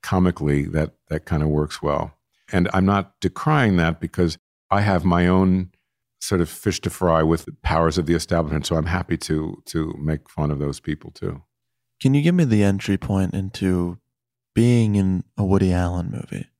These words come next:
Speaker 2: 'Cause over the years, you've been in, I believe, seven now.
Speaker 1: Yeah, it was just good fortune for me.
Speaker 2: You were in New York.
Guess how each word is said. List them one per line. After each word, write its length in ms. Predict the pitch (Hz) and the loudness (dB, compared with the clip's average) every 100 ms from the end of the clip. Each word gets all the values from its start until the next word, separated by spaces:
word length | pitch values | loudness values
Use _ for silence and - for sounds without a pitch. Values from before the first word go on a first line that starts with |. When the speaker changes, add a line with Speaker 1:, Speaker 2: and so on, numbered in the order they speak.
| _ _ _ _ _ | _ _ _ _ _
Speaker 2:
'Cause 120 | - | -2
over 160 | 127 117 | 2 4
the 80 | 107 | 4
years, 280 | 104 95 | 4 4
you've 160 | 95 87 | 0 0
been 160 | 98 90 | 0 2
in, 80 | |
I 120 | 87 87 | 0 -2
believe, 340 | 92 90 87 | -2 -2 -2
seven 480 | - - 90 85 62 | -4 -2 -2 -2 -6
now. 300 | - - - _ _ _ | -8 -8 -12 _ _ _
Speaker 1:
Yeah, 340 | - 151 277 151 | -2 0 2 2
it 200 | 98 113 | 2 2
was 220 | 127 117 | 2 2
just 340 | 143 - - - | -2 -4 -8 -2
good 200 | 123 110 | 0 0
fortune 460 | 110 165 - 65 | 0 0 -4 -8
for 140 | - - | -8 -6
me. 280 | 69 67 69 | -4 -4 -6
Speaker 2:
You 140 | 117 123 | 0 2
were 80 | 131 | 4
in 160 | 117 | 2
New 80 | 107 | 0
York. 420 | 90 85 98 - | 0 0 -2 -6